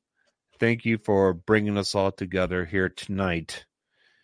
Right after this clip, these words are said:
Thank you for the many years of being a watchman here,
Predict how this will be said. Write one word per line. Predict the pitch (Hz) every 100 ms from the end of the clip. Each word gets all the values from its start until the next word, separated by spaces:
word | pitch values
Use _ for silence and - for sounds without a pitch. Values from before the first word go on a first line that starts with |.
| _ _ _ _ -
Thank | 131 139 135
you | 123 113
for | 117 110
the | 98
many | 101 120 117
years | 101 110 139 117 90 90 90
of | - 101 92
being | 123 123
a | 98
watchman | 90 98 98 - 90 90 85
here, | - 117 98 80 82